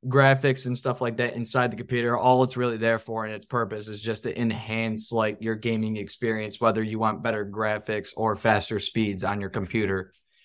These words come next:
Gene-, generically, you could end up with the slowest or the least expensive, uh,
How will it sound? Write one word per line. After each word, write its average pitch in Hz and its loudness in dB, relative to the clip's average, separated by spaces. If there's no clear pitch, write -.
Gene-, 139 6
generically, 156 6
you 143 6
could 151 6
end 147 4
up 143 4
with 139 2
the 139 -2
slowest 135 2
or 127 4
the 120 0
least 139 4
expensive, 127 0
uh, 110 2